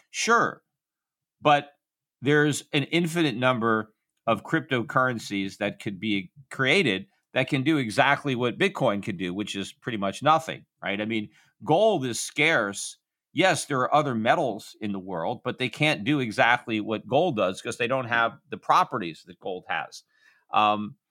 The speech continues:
so the fact that Bitcoin is scarce doesn't necessarily mean anything,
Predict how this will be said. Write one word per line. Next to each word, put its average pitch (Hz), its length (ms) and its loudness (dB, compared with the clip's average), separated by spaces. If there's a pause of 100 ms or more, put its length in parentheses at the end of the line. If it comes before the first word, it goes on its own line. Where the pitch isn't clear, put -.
(340)
so 143 420 0 (920)
the 151 140 0
fact 185 360 2
that 107 200 0
Bitcoin 156 420 -2
is 113 140 -4
scarce 143 800 -2 (500)
doesn't 147 320 2
necessarily 131 480 0
mean 110 640 2 (500)
anything, 120 600 -2